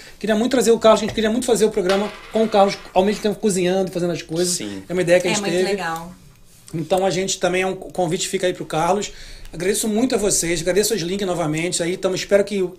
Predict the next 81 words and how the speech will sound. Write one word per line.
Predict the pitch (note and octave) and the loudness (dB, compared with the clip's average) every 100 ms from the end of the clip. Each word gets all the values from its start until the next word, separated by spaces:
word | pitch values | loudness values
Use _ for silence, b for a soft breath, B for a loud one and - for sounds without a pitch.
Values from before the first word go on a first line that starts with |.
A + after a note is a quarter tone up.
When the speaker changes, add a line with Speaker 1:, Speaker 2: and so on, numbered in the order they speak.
| - | -8
Speaker 1:
espero | - G3 G3 G3 | -4 4 4 4
que | G3 | 0
o | F#3 | 0
Queens | F#3+ F#3+ | 0 0
United | F3+ F3 D#3+ | 0 -2 -4
esteja | - G3 F#3+ | 0 2 2
na | F#3 F3 | 0 0
Sling | D#3 F3+ F3+ | -2 -4 -4
em | |
breve. | D#3 D3 D#3 D#3+ G#3 | -2 -2 -2 -4 2
Speaker 3:
Eu | C4+ | 4
também. | C4 B3+ A3+ F3+ E3 D3 | 6 4 6 4 2 -2
Speaker 1:
Vamos | E3+ G#3+ | 2 4
Speaker 3:
Eu | |
Speaker 1:
fazer | A#3+ F#3+ | 4 4
de | C#4 | 6
Speaker 3:
também. | D4 C#4 | 6 6
Speaker 1:
tudo. | G#3 | 6
Speaker 3:
Vamos | - | 4
Speaker 1:
A | C#4 | 2
gente, | C#4+ D4+ | 4 2
Speaker 3:
conversar. | C#4+ D4 - - - - F#4 | 2 0 4 6 8 6 6
Speaker 1:
o | |
que | - | 4
a | - | 6
gente | D#3+ | 8
puder | - G3+ G#3 | 8 8 6
fazer | G3+ G3+ | 6 4
pra | G3+ | 2
ajudar, | F3+ | 2
a | F#3 | 2
gente | |
vai | F#3 F3+ | 2 2
fazer. | F3+ D3+ F3+ | 2 4 4
A | |
Sling | F3+ E3+ F#3 | 4 2 2
é | |
uma | F#3+ F#3 | 2 2
parceira | F3 - F#3+ | -2 0 0
fa-, | F#3+ F#3 | 0 -6
Speaker 3:
É, | F3+ | -8
Speaker 1:
fa-, | E3 F3 | -6 -6
Speaker 3:
obrigada. | F#3 E3 | -6 -6
Speaker 1:
fenomenal. | F#3 F3+ D#3+ D3+ E3+ F#3+ B - | -4 -2 -2 2 0 0 B 0
E | |
eu | A3 | 2
acho | A#3+ A#3 | 2 2
legal | G#3 | 2
da | G#3 | 2
Sling | F#3 G#3+ G#3+ | 0 0 0
é | |
isso. | F3 D#3 | 0 -2
A | D3 | -4
Sling | F3 | -2
abre, | E3 F3 E3+ - - | -2 -2 -4 -14 -10
abre | E3 F3 E3 | -6 -4 -6
espaço | - E3+ E3+ - | -4 0 0 -4
pra, | D3+ F#3+ | -12 -14
pro, | - B3 | -4 -4
pro, | B3 A3+ | -4 -10
pro | G3+ G#3+ | -6 -2
brasileiros | G#3 E3+ F3 E3+ | -2 -2 -6 -6
que | |
estão | D3 | -10
aqui. | - E3+ F3 B B B | -6 -8 -8 B B B
A | D3+ | -8
gente | D3+ F3+ G3 | -2 0 0
sempre | A3+ | -2
fala | - D#3+ | 0 0
que | D#3 | 0
a | |
Sling | D3+ F3 F#3+ | -2 -2 -2
não | G3 F3+ | -2 -2
é | |
uma | A3+ A#3+ | -2 -4
empresa | F3 D#3+ | -4 -4
brasileira, | D3+ C#3+ C3+ D3 | -2 -2 -2 -2
é | |
uma | D3 | -4
empresa | D3 C#3+ | -6 -6
americana. | C#3+ G3 D#3 C#3+ D3+ E3+ | -8 -10 -8 -6 -6 -8